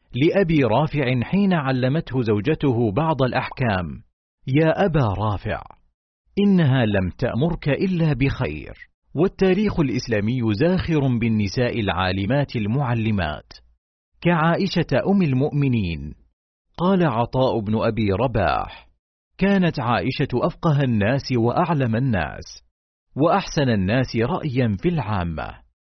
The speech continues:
ومنهن عمرة بنت عبد الرحمن الأنصارية،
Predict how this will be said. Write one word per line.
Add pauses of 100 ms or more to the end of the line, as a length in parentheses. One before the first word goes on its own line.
(240)
ومنهن
عمرة
بنت
عبد
الرحمن
الأنصارية،